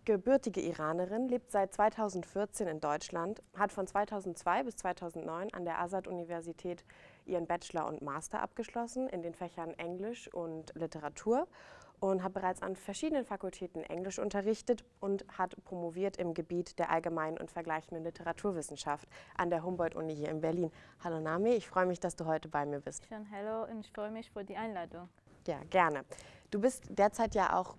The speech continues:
Speaker 1: Projektleiterin beim Kulturatelier. Magst du so nett sein und uns erklären,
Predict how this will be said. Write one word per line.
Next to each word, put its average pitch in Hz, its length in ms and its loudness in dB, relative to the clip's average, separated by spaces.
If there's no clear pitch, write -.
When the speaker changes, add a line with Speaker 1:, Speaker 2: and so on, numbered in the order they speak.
Speaker 1:
Projektleiterin 170 1160 6
beim 147 340 0
Kulturatelier. - 1000 -2
Magst 170 320 -4
du 190 60 4
so 175 280 4
nett 175 180 0
sein 175 160 -2
und 170 140 -4
uns 165 160 -6
erklären, 165 400 0